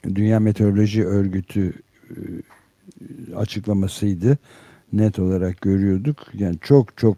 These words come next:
az zamanımız kaldığını, iklime eyle-, eylemine geçmek için artık şu anda derhal hemen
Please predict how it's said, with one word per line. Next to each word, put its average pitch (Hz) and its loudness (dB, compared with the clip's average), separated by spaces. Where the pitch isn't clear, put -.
az 107 2
zamanımız 101 0
kaldığını, 92 0
iklime 110 0
eyle-, 98 -2
eylemine 101 -2
geçmek 104 -2
için 123 -4
artık 98 -4
şu 156 6
anda 98 4
derhal 120 8
hemen 117 6